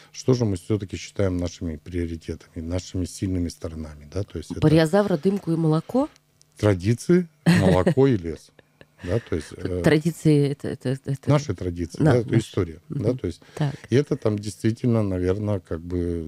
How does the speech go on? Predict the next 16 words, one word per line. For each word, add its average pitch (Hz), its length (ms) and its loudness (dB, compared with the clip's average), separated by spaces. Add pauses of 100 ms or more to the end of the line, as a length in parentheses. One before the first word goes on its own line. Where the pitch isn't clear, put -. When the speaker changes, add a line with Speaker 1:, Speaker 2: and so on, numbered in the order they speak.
Speaker 1:
достаточно 90 540 -6
важно 87 360 0
для 85 400 -2 (420)
того, 101 240 2
чтоб - 240 -8
мы 98 140 -4
могли 90 300 -2
себя 92 300 -4
сами 92 380 -4
как-то - 380 -12
иде-, 87 300 0
идентифицировать, 110 1080 2
Speaker 2:
Мгм. 87 40 -14
Speaker 1:
да, 98 120 0
то - 140 -8
есть, 87 160 -8